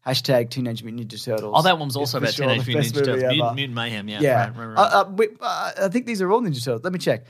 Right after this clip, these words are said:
Speaker 1: This is from C Ray, who says, "I wasn't enthusiastic about"
Speaker 2: Wait, are you doing a bit? Are you doing a comedy bit?
Speaker 1: There's no bits here, Mason.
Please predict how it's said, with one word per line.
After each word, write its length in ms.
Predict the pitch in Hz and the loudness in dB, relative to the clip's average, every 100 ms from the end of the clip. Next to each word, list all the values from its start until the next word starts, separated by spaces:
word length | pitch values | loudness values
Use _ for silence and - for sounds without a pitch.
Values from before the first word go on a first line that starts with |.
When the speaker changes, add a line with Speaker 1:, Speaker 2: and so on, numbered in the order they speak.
| _ _ | _ _
Speaker 1:
This 120 | 180 | -4
is 60 | 196 | 0
from 120 | 180 | 0
C 280 | 147 180 180 | 0 2 6
Ray, 220 | 165 151 | 8 6
who 60 | |
says, 280 | 147 160 151 | 2 -2 0
"I 80 | 156 | 4
wasn't 260 | 233 359 339 | 4 4 -2
enthusiastic 680 | 202 196 208 175 156 156 | 0 0 4 4 4 -4
about" 160 | 147 131 | -2 2
Speaker 2:
Wait, 100 | 180 | 4
are 20 | |
you 80 | 285 | 4
doing 180 | 415 240 | 0 0
a 60 | |
bit? 380 | 139 135 143 - - - | 0 0 0 -6 -12 -6
Are 20 | |
you 60 | 190 | 0
doing 160 | 208 | 0
a 40 | 160 | 0
comedy 360 | - 151 139 | 0 0 2
bit? 180 | 120 190 - | 0 -2 -4
Speaker 1:
There's 120 | - | 0
no 100 | 330 | 0
bits 440 | - - 135 - | 0 0 0 0
here, 220 | - 107 101 | -2 0 0
Mason. 400 | 98 117 120 | -2 0 2